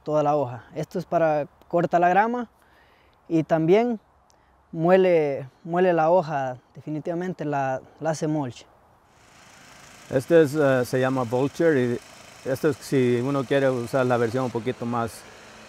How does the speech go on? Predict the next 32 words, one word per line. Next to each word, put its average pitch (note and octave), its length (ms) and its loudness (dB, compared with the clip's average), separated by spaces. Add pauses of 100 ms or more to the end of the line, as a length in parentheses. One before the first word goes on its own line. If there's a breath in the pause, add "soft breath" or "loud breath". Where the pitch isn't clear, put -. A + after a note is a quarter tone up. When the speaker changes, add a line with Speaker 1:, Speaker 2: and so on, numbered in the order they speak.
(120)
Speaker 2:
avanzada, B2 500 0
más A2+ 220 -4
carita. C3+ 520 -2 (440)
Nosotros B2 480 -2
en A2+ 220 -6
la, G#2 340 -4 (720)
como A2+ 260 -6
lo A2+ 140 -2
vamos B2+ 200 -2
a B2+ 60 -4
mostrar B2 380 -2
en A#2+ 80 -4
un A#2+ 180 -6
rato, D3 400 0 (140)
le B2 100 -6
tenemos B2 400 -6
una A#2+ 160 -6
placa A#2 320 -2
de G#2+ 80 -4
metal. C#3 500 -4 (1040 soft breath)
Este D3+ 300 6
hace D3+ 180 4
el D3 80 4
mismo D#3 280 0
proceso C3 680 2 (720)
que, G#2+ 340 2 (1080)
que A2 180 2
hace B2+ 260 4
la C3 120 0
placa B2 320 0
de B2+ 80 2
metal, C#3+ 440 0